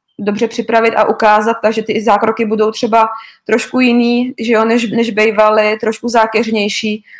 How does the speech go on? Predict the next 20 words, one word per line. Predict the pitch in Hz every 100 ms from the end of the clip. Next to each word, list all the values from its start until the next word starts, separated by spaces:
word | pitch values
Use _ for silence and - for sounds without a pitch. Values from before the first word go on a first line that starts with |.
| - _ _ -
ale | 214 214 208 190 - - _ _ -
mě | 226 196
to | 196
nějak | 208 214 214
nevadí | 190 185 190
tohleto, | 202 202 214 202 208
já | 202 196
se | 202
s | -
tím | 220
poperu | 214 185 190 185
určitě | 196 180 - 185 - 190
a | - - - 196
když | 226
mi | 247
bude | 220 240 220
sloužit | 220 220 262 247
nějakým | 240 214 - 240
způsobem | - - - 240 226 233
tělo, | 240 208 208